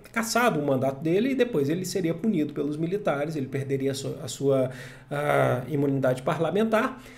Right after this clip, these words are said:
Só que o Congresso votou não contra a cassação, contra a punição. Teve muito, muitos parlamentares que votaram sim, mas grande parte do Congresso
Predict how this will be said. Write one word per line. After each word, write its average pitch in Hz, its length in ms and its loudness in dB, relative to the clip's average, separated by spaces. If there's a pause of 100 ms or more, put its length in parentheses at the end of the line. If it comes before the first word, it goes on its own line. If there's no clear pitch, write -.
(120)
Só - 180 0
que 285 100 2
o 277 40 0
Congresso 220 500 4
votou 226 260 4
não 214 360 4 (720)
contra 214 520 8
a 175 120 -2
cassação, 165 520 0
contra 247 380 0
a 208 140 -4
punição. 208 640 0
Teve 160 320 4
muito, 143 320 -2
muitos 135 300 -2
parlamentares 131 500 0
que 120 80 -10
votaram 160 340 0
sim, 247 220 -2
mas 262 240 0
grande 202 380 4
parte 160 300 -4
do 151 60 -4
Congresso 185 480 -2